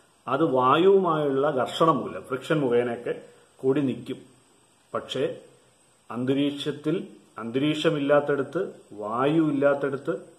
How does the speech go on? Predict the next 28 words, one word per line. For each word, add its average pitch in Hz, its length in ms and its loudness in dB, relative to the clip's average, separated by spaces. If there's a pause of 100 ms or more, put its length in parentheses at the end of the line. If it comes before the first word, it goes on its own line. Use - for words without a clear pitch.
(720)
ഏഹ്, 117 40 -8
ഒരു 127 360 -4
കൊടി 135 300 0
നാട്ടിയാൽ 139 440 2
അത് 127 120 2
അനങ്ങും. 123 400 -2
വളരെ 135 340 4
സമയം 156 400 0
കഴിഞ്ഞ് 139 240 0
മാത്രമേ 123 560 -6 (400)
അത് 123 220 -2
നിൽക്കാറുള്ളൂ 123 680 2
എന്നുള്ളതാണ് 98 640 -8 (120)
സത്യം. 90 300 -16 (600)
അപ്പോൾ 127 240 0
അത്, 147 200 0
ഏഹ്, 117 1300 -8
ശാസ്ത്രീയമായി 156 720 2
തന്നെ 135 320 -4 (680)
പറഞ്ഞു 147 200 2
കൊടുക്കാൻ, 113 380 0 (840)
ഈ 120 40 -8
വിമർശകർക്ക് 139 560 0
പറഞ്ഞു 135 260 0
കൊടുക്കാൻ 113 280 -4
കഴിയുന്നുണ്ട്. 95 600 -14 (1300)
രണ്ടാമത്തെ 170 440 4
കാര്യം, 117 500 -4